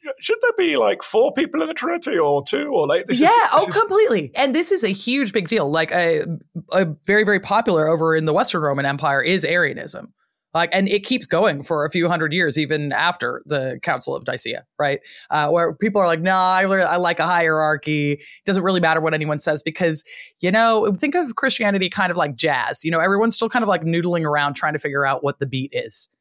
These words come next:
Speaker 2: in the late <laughs> antique period, you know? So maybe Saint Nicholas was there. He shows up on longer lists of attendees, but not shorter lists. And that might be that he kind of gets added in later 'cause people like it or not. But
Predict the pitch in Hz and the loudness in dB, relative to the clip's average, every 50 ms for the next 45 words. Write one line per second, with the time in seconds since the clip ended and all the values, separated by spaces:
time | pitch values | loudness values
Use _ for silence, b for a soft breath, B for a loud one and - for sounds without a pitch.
0 | _ _ _ _ _ _ - 147 143 139 143 147 139 143 131 - 208 185 - - | _ _ _ _ _ _ -8 -4 -2 0 0 0 2 0 0 0 -2 -2 -2 -4
1 | - 170 - - - - 175 165 - 170 156 - - 165 190 208 240 240 240 240 | -4 -6 -6 -6 -6 -4 -4 -4 -4 -4 -6 -6 -4 -4 0 2 2 2 2 0
2 | 233 B B B B B - - 254 262 254 247 247 240 247 247 B B B B | -2 B B B B B -4 0 2 4 4 4 4 4 2 0 B B B B
3 | B B B B - 233 247 269 269 277 285 277 277 285 294 - 302 277 254 240 | B B B B 0 2 4 4 4 4 4 2 2 2 2 2 0 0 0 0
4 | 254 254 269 269 247 - 269 247 214 269 277 294 349 403 427 - _ _ _ _ | 0 0 0 -2 -2 -2 -4 -4 0 2 2 2 2 2 -2 -6 _ _ _ _
5 | - - - 262 254 240 240 - - - 254 247 269 269 269 254 - - 220 226 | -12 -4 0 0 2 2 2 2 2 2 2 2 4 2 2 0 2 0 0 2
6 | 214 202 190 185 190 180 185 196 214 202 214 220 220 220 240 240 - - - 226 | 2 2 2 2 2 2 2 2 2 2 0 0 2 2 0 0 0 -2 -2 -2
7 | 214 202 220 - 226 208 208 196 226 226 226 233 - - 208 190 190 175 196 180 | -2 -2 -2 0 0 0 0 0 0 0 -2 -2 -2 -4 -4 -4 -4 -2 -2 -2
8 | 170 - - - - 185 170 165 175 202 214 190 208 247 247 - - - - 180 | -2 -2 -4 -4 -2 0 0 2 2 0 0 0 0 -2 -2 -4 -6 -4 -2 0
9 | 190 185 180 196 196 185 - - - 175 175 170 165 160 156 151 151 147 - 156 | 0 0 0 0 0 -2 -2 -4 -6 -6 -4 -4 -2 -4 -4 -4 -4 -4 -4 -4
10 | - - 151 - 156 - - 175 160 151 143 143 156 147 - - - - _ 156 | -4 -4 -8 -14 -12 -8 -4 -4 -4 -2 -2 -4 -4 -4 -4 -8 -10 -6 _ -2
11 | 156 147 143 151 147 151 147 147 143 139 - 143 165 160 151 151 147 151 143 - | -2 0 0 0 -2 -2 -2 -2 -4 -6 -4 -2 -2 0 0 0 0 -2 -4 -6
12 | - - - 165 156 - 147 139 143 139 143 - 143 139 139 - 147 143 139 143 | -10 -8 -8 -8 -4 -4 -2 -2 0 -2 -2 -2 -4 -6 -4 -2 -2 -2 0 0
13 | 151 151 156 151 - - - 156 143 - B | 0 0 0 -2 -2 -2 -2 -2 -2 -4 B